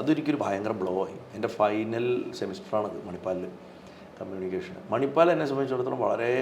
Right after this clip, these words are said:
ഉപകാരം ചെയ്തതെന്ന് വെച്ചാൽ, ഒന്ന് എനിക്ക് വേറൊരു കൾച്ചറിൽ ഞാൻ പോയി. സാധാരണ മണിപ്പാൽ എന്ന് പറഞ്ഞു കഴിഞ്ഞാൽ എല്ലാവരും അടിച്ചു പൊളിച്ച് സൂചിച്ച് നടക്കുന്ന സ്ഥലം. ഞാൻ ആ കാലം മുഴുവൻ ഉപയോഗിച്ചത് ഹെബ്രി, മൂകാംബിക, ശൃംഗേരി, കുതിരമുഖ്, ഇങ്ങനത്തെ സ്ഥലങ്ങളൊക്കെ സഞ്ചരിക്കും.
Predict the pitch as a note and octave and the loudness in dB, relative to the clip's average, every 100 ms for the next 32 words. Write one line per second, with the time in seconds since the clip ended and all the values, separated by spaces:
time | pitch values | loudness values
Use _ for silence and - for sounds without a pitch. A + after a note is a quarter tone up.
0 | C3 A#2 G2+ G#2 G#2+ A2 A2 G#2 G2+ G#2 | 2 0 2 2 2 -2 -4 -4 -4 -6
1 | G2+ - - - D#3+ F#3 F#3 D3 C#3+ D#3+ | -10 -14 -10 0 6 6 8 8 8 8
2 | C3 A#2 B2 B2 C3 G2 - - - - | 8 6 4 4 4 2 -4 -8 -16 -18
3 | - - - - - G2 A#2 A#2+ D3 B2+ | -20 -20 -20 -16 2 6 8 8 8 8
4 | B2 C#3 C#3+ C#3+ C3+ C#3 C#3 C3 C3 C3+ | 10 10 10 6 6 6 8 10 10 8
5 | C#3+ B2+ A#2 B2 B2 B2+ B2+ B2 A#2+ C#3 | 6 4 4 4 4 4 2 2 2 2
6 | A2+ A2 G#2 G#2 A#2 C#3 D#3 D3+ B2 C3 | 2 0 -2 4 6 8 8 8 8 8
7 | B2 A2+ B2 A2 G#2 G#2 A2+ - - - | 4 4 4 2 0 0 -2 -6 -14 -2
8 | A2+ G#2+ G#2+ A2 G#2 G#2 G#2+ A2 G#2+ G#2 | 2 2 4 2 4 4 4 4 4 4
9 | G2+ G2 A2 G#2+ A2 A2 A2 G#2+ G#2 G#2+ | 4 4 2 0 4 6 6 2 0 -2
10 | G#2 A2 A2+ G#2 A2 A#2+ A2+ - G#2+ A2 | 0 2 2 0 0 2 2 2 2 4
11 | A2 G#2+ G#2 - A#2+ G2+ F#2+ F#2+ F#2 F#2 | 4 4 2 0 0 0 -2 -6 -6 -12
12 | - | -14